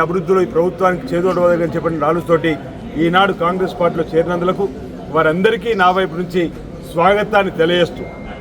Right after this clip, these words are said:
ఈ రోజు నుంచి కాంగ్రెస్ పార్టీ కుటుంబంలో మీరు సభ్యులుగా చేరారు. మీ యోగక్షేమాలను కాంగ్రెస్ పార్టీ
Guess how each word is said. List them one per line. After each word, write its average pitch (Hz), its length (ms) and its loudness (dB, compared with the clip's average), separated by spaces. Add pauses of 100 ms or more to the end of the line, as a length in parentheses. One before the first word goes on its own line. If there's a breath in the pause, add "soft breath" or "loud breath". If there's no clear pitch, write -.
(300)
ఈ 190 40 4 (120)
రోజు 214 240 4
నుంచి 190 200 -6 (180)
కాంగ్రెస్ 190 360 2 (220)
పార్టీ 185 260 0 (120)
కుటుంబంలో 185 480 0
మీరు 151 160 -4
సభ్యులుగా 170 400 2 (100)
చేరారు. 196 380 6 (540)
మీ 170 80 2 (180)
యోగక్షేమాలను 190 800 2 (100)
కాంగ్రెస్ 175 340 2 (120)
పార్టీ 170 300 2